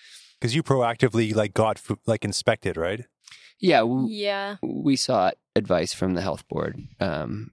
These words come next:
Speaker 2: you know, in consultation, um, to, for how we were, w-, what measures were considered an industry standard, WorkSafe B C, et cetera,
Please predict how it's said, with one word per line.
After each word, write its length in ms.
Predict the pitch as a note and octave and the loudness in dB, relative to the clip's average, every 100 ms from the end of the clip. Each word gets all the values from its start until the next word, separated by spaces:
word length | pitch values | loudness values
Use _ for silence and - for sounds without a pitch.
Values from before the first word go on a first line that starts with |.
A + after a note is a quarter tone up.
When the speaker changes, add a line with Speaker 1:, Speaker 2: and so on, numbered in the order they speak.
| - | -8
Speaker 2:
you 120 | G#2 | -6
know, 120 | D#2+ | -6
in 80 | D#2 | -6
consultation, 800 | - F2 - - D#2 - F2 - _ - | -8 -8 -8 -8 -6 -6 -8 -10 _ -6
um, 440 | E2 D2+ F#2+ G#2+ _ _ _ - | -4 -4 -4 -8 _ _ _ -6
to, 340 | - C2 B1 - | -2 -2 -4 -8
for 160 | - | -6
how 180 | - D2 | -2 -2
we 140 | E2 D#2 | 0 0
were, 240 | E2 F2 - - _ _ _ _ _ - | -2 -4 -10 -20 _ _ _ _ _ -10
w-, 100 | - _ _ _ _ | -10 _ _ _ _
what 340 | B2+ A#2 A2 A#2 | -4 0 0 2
measures 600 | G#2 F#2+ G2+ G2 - - | 2 2 2 0 0 0
were 260 | G2 F#2 | 2 2
considered 440 | F2+ G2 - F#2+ F#2 | 0 -2 0 0 0
an 140 | F#2+ | -2
industry 360 | F#2+ F2+ - - | -2 -4 -6 -6
standard, 540 | - G2 F2+ E2+ F2 - _ - | -6 -6 -6 -6 -8 -12 _ -4
WorkSafe 460 | G2 - C#2+ - | -4 0 -2 -2
B 100 | - | -4
C, 220 | - - | -4 -4
et 100 | D2 | -4
cetera, 460 | - F2 F2+ F2 G#2 | -2 -2 0 -4 -6